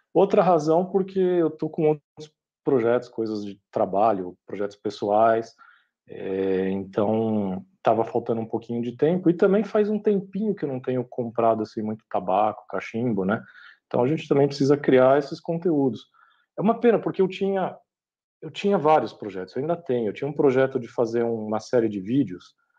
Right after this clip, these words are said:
dando dicas pra quem faz mistura. Não é ensinar a fazer mistura, porque eu não faço mistura, tá? Mas são algumas dicas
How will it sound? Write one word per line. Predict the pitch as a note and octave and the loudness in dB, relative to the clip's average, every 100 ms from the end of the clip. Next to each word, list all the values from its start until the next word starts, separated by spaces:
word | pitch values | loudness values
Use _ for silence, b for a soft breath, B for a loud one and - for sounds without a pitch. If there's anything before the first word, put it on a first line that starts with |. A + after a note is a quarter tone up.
| _ _ - | _ _ 2
dando | C3 C3 | 2 2
dicas | B2 B2+ D3+ - | 0 0 0 -2
pra | - B2 | -4 -6
quem | - A#2 | -4 -6
faz | - A#2+ | 0 2
mistura. | A2+ G#2+ - - A2 A#2 A#2 _ _ _ _ - | 2 -4 -8 -4 0 0 -4 _ _ _ _ -4
Não | A2+ | 0
é | B2 | 2
ensinar | F3 F3 E3 B2+ B2+ | 0 0 0 4 4
a | |
fazer | B2+ A2+ A2 | 2 -2 -4
mistura, | G#2+ - G#2 | -6 -4 -4
porque | G#2 G2+ | -2 0
eu | B2+ | 0
não | E3+ | 0
faço | - A#2 A2+ - | 2 2 2 -4
mistura, | G2 F#2 - G2 F2+ F2 | -12 -14 -14 -12 -12 -12
tá? | - | -8
Mas | G2 G2 F#2+ | -6 -6 -6
são | C3 | 0
algumas | C3 C3+ C3+ A#2 | 2 4 2 2
dicas | C3 D3 C3+ - | 0 2 0 -2